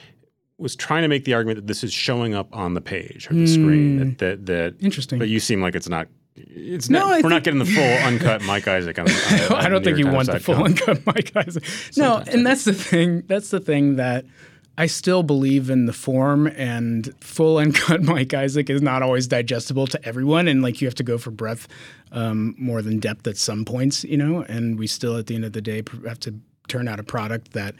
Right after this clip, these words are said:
Speaker 2: you know, millions of people wanna read and can read. And so there's a medium there. Um, but maybe that's the strength that we have going on right now, is that there, there are at least other formats that we can try to play around in, and we can mess with the weekly and what,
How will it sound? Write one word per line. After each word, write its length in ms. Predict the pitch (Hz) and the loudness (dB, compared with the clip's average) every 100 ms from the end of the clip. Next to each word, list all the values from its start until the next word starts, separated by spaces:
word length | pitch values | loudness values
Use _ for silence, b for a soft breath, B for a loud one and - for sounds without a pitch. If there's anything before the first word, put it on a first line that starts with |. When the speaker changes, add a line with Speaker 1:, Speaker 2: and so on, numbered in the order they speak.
| B B B B _ | B B B B _
Speaker 2:
you 120 | 104 | -10
know, 80 | 101 | -2
millions 540 | 113 127 123 123 113 | 2 4 4 4 2
of 120 | 104 - | -2 -4
people 500 | 123 120 107 107 - b b _ | -4 -2 -2 -4 -6 b b _
wanna 280 | 117 117 113 | -2 0 -2
read 260 | 104 113 120 | -2 -2 -2
and 180 | 107 104 | -2 -4
can 300 | 123 117 110 | -4 -2 -2
read. 320 | 104 113 147 | -2 -2 -2
And 160 | 135 127 | 0 0
so 300 | - 139 135 | 2 2 2
there's 240 | 139 147 | 2 4
a 20 | 143 | 4
medium 460 | 156 175 117 117 | 4 4 2 0
there. 400 | 110 104 123 131 | -2 -4 -4 -4
Um, 400 | 143 135 123 120 B B B _ | 0 2 2 2 B B B _
but 180 | 143 147 - - - _ | 0 0 -8 -20 -20 _
maybe 280 | 165 170 202 | 2 4 2
that's 260 | 175 160 - | 0 -2 -4
the 80 | |
strength 360 | 127 - 147 151 | -4 0 0 0
that 120 | 135 | 0
we 160 | 135 131 | 0 2
have 240 | 135 123 | 0 0
going 260 | 131 127 127 | 0 2 2
on 160 | 127 | 2
right 140 | 123 127 | 2 2
now, 280 | 202 185 147 | 2 4 2
is 140 | 131 | 2
that 160 | 135 127 | -2 0
there, 320 | 139 131 127 b b b - | 2 2 0 b b b 0
there 160 | 135 | 2
are 20 | 123 | 2
at 60 | |
least 200 | 131 131 | 0 -2
other 280 | 131 135 131 | 0 2 2
formats 540 | 127 143 139 131 127 | 0 2 2 2 -2
that 100 | - | -4
we 120 | 120 127 | -4 -4
can 160 | 123 | -4
try 240 | - 123 123 | -2 -2 -2
to 80 | |
play 180 | 120 127 | -2 -2
around 400 | 117 123 139 143 | -2 -2 2 2
in, 220 | 120 123 | 2 0
and 180 | 120 120 | 0 -2
we 100 | 117 | -4
can 280 | 117 120 120 | -4 -4 -4
mess 260 | 117 - 127 | -4 -6 -4
with 200 | 127 139 | -2 2
the 60 | |
weekly 480 | 156 190 147 120 117 | 2 2 0 0 0
and 240 | 120 117 | -2 -2
what, 140 | 120 | -2